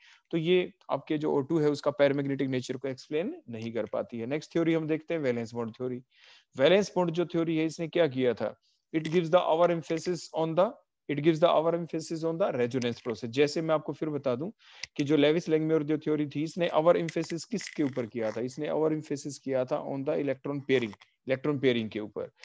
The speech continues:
जो नेक्स्ट हमारी थ्योरी आई थी, वैलेंस बॉन्ड थ्योरी, उसने our emphasis किसके ऊपर किया? रेजोनेंस के ऊपर। Means what it says, it says that कि the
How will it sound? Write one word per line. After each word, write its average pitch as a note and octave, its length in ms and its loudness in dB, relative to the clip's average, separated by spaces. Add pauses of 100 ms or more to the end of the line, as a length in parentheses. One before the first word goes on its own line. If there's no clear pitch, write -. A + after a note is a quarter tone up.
(540)
जो B2 120 2
नेक्स्ट D3 340 0
हमारी E3 260 2
थ्योरी D#3+ 300 0
आई D#3 180 0
थी, D#3 140 -4
वैलेंस C#3+ 280 0
बॉन्ड D3 240 -4
थ्योरी, D#3 180 -2
उसने D#3+ 200 -6
our D#3+ 340 0
emphasis D#3+ 460 -8
किसके - 280 -4
ऊपर D#3+ 180 0
किया? F3 200 2
रेजोनेंस A2+ 560 -2
के A#2+ 100 -4
ऊपर। A2 280 -6 (480)
Means D#3+ 240 -4
what D#3 180 2
it D#3+ 100 -2
says, E3+ 340 -2 (220)
it C3+ 60 -12
says D3+ 360 -2
that C3+ 260 0 (500)
कि D3+ 80 2
the D#3+ 180 8